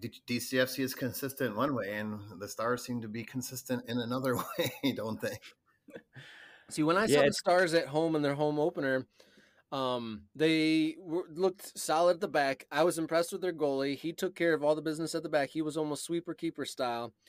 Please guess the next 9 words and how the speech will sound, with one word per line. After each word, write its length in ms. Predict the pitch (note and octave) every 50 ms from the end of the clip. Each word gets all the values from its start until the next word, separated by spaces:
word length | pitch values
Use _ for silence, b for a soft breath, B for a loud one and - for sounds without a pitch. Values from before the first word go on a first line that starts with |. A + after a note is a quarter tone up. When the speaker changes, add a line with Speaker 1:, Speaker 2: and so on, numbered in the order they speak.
| b b b b b b b b b b b
Speaker 2:
But 220 | C#3 D3+ D3 C3+
apparently 540 | D3 C#3 - D#3+ F3 G#3 G#3+ G3 F3+ E3+ E3
his, 500 | D3 E3 F3 F#3 F#3 F3 E3 D3+ - - -
um, 640 | D3 C#3+ C3+ C3+ B2+ B2 A#2 A2+ G#2+ G#2 G2+ F#2 - _ _ _ _ _ _ _ _ _ _
his 160 | - D3 D3 D3+
actions 560 | D3 D3+ E3 D#3+ - - D3+ D3 C#3 B2 B2
as 120 | B2 -
far 320 | - C#3 C3 C3 C3 B2+ B2+
as 420 | B2 A#2+ A#2 A#2 A2+ G#2+ - -